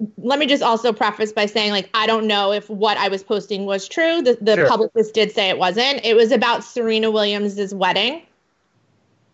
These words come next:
Speaker 1: This was a long time ago. This was, like, month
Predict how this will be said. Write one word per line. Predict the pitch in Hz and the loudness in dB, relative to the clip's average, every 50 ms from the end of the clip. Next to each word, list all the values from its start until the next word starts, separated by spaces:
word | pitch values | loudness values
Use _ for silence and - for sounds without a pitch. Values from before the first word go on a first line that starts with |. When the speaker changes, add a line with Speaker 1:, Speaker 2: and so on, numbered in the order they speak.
| _ - - | _ -6 -2
Speaker 1:
This | 240 269 359 359 | 0 0 2 4
was | 392 403 330 | 4 4 4
a | 330 269 | 4 2
long | 214 196 208 220 220 214 208 | 2 2 2 2 2 2 0
time | 214 226 196 185 180 | -2 -4 -4 -4 -6
ago. | 170 - 80 160 185 _ - | -8 -8 -10 -10 -10 _ -2
This | 240 226 220 - | -2 -2 0 0
was, | 233 226 202 202 | -2 -2 0 2
like, | 220 214 202 175 170 - _ - _ _ _ _ _ _ _ _ _ _ _ _ _ _ _ _ _ _ _ _ _ _ _ _ _ _ - | 2 2 2 0 -2 -6 _ -20 _ _ _ _ _ _ _ _ _ _ _ _ _ _ _ _ _ _ _ _ _ _ _ _ _ _ 0
month | 214 233 233 254 254 247 240 226 - - 240 | 4 4 6 6 6 4 2 0 -4 -12 -20